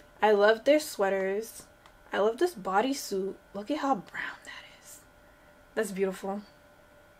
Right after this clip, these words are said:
We're gonna click on it because I am now just very enthralled. Look at this, guys. <sighs> And they do plus sizes. Hello. So this goes extra small, small, medium, large, extra large, and one X L,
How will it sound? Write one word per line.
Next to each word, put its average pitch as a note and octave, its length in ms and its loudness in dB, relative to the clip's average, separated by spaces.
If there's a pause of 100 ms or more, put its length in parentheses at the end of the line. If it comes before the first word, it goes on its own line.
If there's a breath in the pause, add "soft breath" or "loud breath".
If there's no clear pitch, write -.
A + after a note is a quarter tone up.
(440)
We're B3 140 2
gonna B3+ 140 4
click A3+ 200 2
on G#3+ 180 4
it G3+ 140 -2
because G3 300 -2
I F#3+ 120 -2
am F#3+ 340 -6
now F#3+ 320 -2
just - 220 -14
very - 240 -8
enthralled. G#3 600 -6 (840 soft breath)
Look A3+ 220 2
at E4 180 -2
this, D4 340 8
guys. G3 760 6 (180)
<sighs> - 40 -14 (1040 loud breath)
And A#3+ 280 2
they C4 100 4
do A3+ 280 -6
plus C4 340 2
sizes. A3 680 4
Hello. A3 680 6 (280 loud breath)
So G#3+ 160 2
this A#3 180 4
goes B3 460 6
extra A3+ 280 -2
small, A3 320 0
small, G#3 300 2
medium, A#3+ 420 0
large, G#3 320 2
extra A#3+ 280 -2
large, A3 280 2
and G3 140 -6
one G3+ 220 -2
X G3 260 -6
L, G3 300 -4